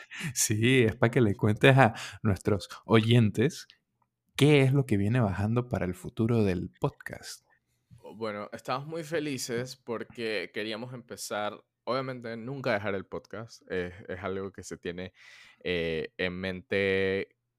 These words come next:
Speaker 2: ahorita, o sea, en el presente, a mediano plazo y a largo plazo. Estamos muy felices con el contenido que estamos creando,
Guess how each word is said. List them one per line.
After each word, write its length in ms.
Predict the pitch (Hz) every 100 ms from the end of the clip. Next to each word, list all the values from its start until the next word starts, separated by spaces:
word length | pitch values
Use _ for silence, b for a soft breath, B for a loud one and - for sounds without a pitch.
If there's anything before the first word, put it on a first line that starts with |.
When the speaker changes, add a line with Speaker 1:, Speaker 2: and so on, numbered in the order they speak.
| _
Speaker 2:
ahorita, 1080 | 90 90 98 95 - 95 95 92 95 95 -
o 20 |
sea, 180 | - 87
en 100 | 82
el 60 |
presente, 920 | - 87 - 101 92 - 92 90 90 87
a 80 | -
mediano 480 | 82 87 92 95 92
plazo 440 | 98 95 - 95
y 200 | 90 85
a 80 | 85
largo 400 | 85 90 92 90
plazo. 480 | 95 87 87 110 135 _
Estamos 280 | 104 92
muy 420 | 101 107 113 110 98
felices 500 | - 101 92 - 95
con 140 | 98
el 60 | 90
contenido 460 | 87 87 87 87
que 60 | 90
estamos 400 | 85 87 87 87 _
creando, 640 | 85 82 110 113 98 -